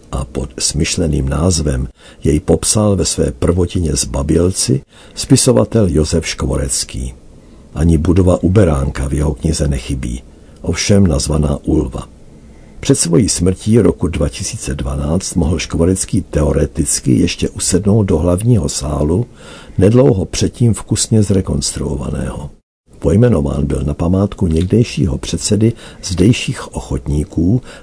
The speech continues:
právníka Josefa Číška, který měl kdysi jako náchodský starosta na vzniku budovy u Beránka rozhodující podíl.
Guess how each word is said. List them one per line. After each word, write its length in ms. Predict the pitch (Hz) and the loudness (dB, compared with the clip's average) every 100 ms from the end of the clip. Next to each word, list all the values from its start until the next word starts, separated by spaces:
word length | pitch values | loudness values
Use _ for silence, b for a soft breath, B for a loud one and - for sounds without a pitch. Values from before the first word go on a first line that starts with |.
| - | -4
právníka 640 | 80 92 113 139 - 117 | 0 2 4 4 4 2
Josefa 480 | - 95 101 - - | 4 2 -2 -4 -8
Číška, 760 | - - 58 - - 82 87 220 B B - | -8 -8 -8 -8 -4 -2 -2 -4 B B -10
který 260 | - 101 127 | 0 2 6
měl 280 | 123 76 - - | 4 2 -4 -10
kdysi 460 | - 67 - - 90 | -8 -4 -2 0 2
jako 380 | 87 - - | 2 0 -4
náchodský 680 | 64 65 71 - 80 - - | -4 -2 -4 -4 -6 -6 -8
starosta 640 | - - 69 80 - 82 82 B B B | -10 -6 -4 -4 -4 -4 -6 B B B
na 120 | 73 78 | -2 0
vzniku 400 | 92 139 - 64 | 4 2 2 -2
budovy 480 | 67 80 95 73 | 0 2 4 2
u 120 | - 71 | -2 0
Beránka 640 | 87 90 85 87 - 85 B B | 2 2 2 0 -2 -4 B B
rozhodující 840 | - 92 95 117 107 101 101 - 92 | 0 2 4 2 2 2 0 -2 -2
podíl. 500 | - 64 60 62 | -2 -6 -6 -8